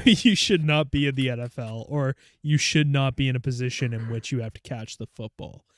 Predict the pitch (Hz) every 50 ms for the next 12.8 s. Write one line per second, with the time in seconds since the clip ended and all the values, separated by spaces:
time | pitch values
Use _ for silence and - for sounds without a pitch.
0 | _ _ _ _ _ _ _ _ _ _ _ 185 185 175 - 190 202 202 - -
1 | - _ _ _ _ _ _ _ - 202 240 - - 277 240 - 311 302 226 165
2 | - - 160 151 - - 240 262 - - 202 156 - 139 - - - 143 123 -
3 | - 139 135 123 123 120 110 135 160 156 - 110 104 110 127 151 151 165 160 156
4 | 156 170 175 170 165 160 131 117 127 131 131 131 147 131 127 131 127 123 - -
5 | 131 127 123 123 - 127 120 120 123 123 113 127 123 123 120 - _ _ _ _
6 | _ _ _ _ - 127 123 123 120 120 117 - _ _ _ - 147 139 139 135
7 | 135 127 - 143 135 135 - - 151 127 123 127 - - - 131 127 123 127 127
8 | 123 123 123 123 131 127 120 117 123 123 123 127 127 123 - 120 - - - -
9 | 117 120 123 131 135 131 143 143 139 139 - - - - 127 131 135 131 - -
10 | - - - - _ _ _ _ - 156 139 135 - - - - - 151 135 -
11 | 147 139 139 135 120 120 113 110 110 113 127 151 175 - _ _ _ _ _ _
12 | _ _ _ _ _ - 131 127 120 113 120 117 117 117 117 117